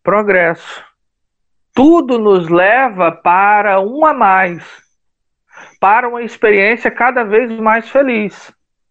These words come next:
para a liberdade do nosso espírito,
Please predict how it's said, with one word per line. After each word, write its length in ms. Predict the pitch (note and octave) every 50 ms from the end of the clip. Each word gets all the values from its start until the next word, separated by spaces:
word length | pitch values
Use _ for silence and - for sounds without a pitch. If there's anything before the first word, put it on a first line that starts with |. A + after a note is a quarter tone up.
| _ _ _ _ _ _ _ _ _ _ _ _ _ -
para 580 | - D#3 E3 F3 F#3 F#3+ G3 F#3+ E3+ D3 C3+ - -
a 160 | D3 D#3 D3+
liberdade 1040 | D3+ F3 G#3+ A3 G#3+ A3 G#3+ F#3+ F3+ E3 D#3 D3 D3 D#3 D#3 D#3+ D3 C3 C3 A#2+ A2+ B2 - _
do 140 | - B2 B2+
nosso 380 | C3+ C#3 C3+ C3+ C3 - - C#3
espírito, 580 | C3+ - - - B2 A#2+ A#2+ A#2+ - - -